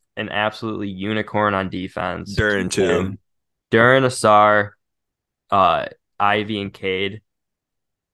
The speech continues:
Speaker 1: Everyone else, bye.
Speaker 2: What do you mean Joe Harris wasn't a good, good, uh, p-, spot player for us to pick up? He wasn't.
Speaker 1: Yeah.
Speaker 2: Joe
Speaker 1: And
Speaker 2: Harris
Speaker 1: then,
Speaker 2: wasn't that
Speaker 1: well,
Speaker 2: guy.
Speaker 1: and then,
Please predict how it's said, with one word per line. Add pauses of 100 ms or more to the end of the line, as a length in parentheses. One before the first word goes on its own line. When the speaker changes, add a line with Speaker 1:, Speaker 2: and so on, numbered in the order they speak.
(160)
Speaker 1:
Everyone
else, (840)
bye. (440)
Speaker 2:
What
do
you
mean (100)
Joe
Harris
wasn't
a (220)
good, (360)
good, (400)
uh,
p-,
spot
player
for
us
to
pick
up?
He
wasn't. (640)
Speaker 1:
Yeah. (240)
Speaker 2:
Joe
Speaker 1:
And
Speaker 2:
Harris
Speaker 1:
then,
Speaker 2:
wasn't
that
Speaker 1:
well,
Speaker 2:
guy. (640)
Speaker 1:
and
then,